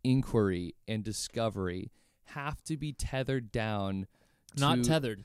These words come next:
Speaker 2: Not
Speaker 1: Well,
Speaker 2: tethered. Tempered.
Speaker 1: tempered by
Speaker 2: Right.
Speaker 1: cr-, by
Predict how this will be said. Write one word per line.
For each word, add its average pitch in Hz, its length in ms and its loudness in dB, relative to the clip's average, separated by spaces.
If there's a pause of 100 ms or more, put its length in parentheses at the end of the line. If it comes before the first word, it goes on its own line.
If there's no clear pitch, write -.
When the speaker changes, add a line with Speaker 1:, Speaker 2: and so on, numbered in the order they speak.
(160)
Speaker 2:
Not 139 140 2
Speaker 1:
Well, 147 140 4
Speaker 2:
tethered. 139 480 -2
Tempered. 127 500 -8 (600)
Speaker 1:
tempered 139 640 6 (160)
by 151 80 4
Speaker 2:
Right. 156 220 2
Speaker 1:
cr-, - 320 -10
by 160 300 -2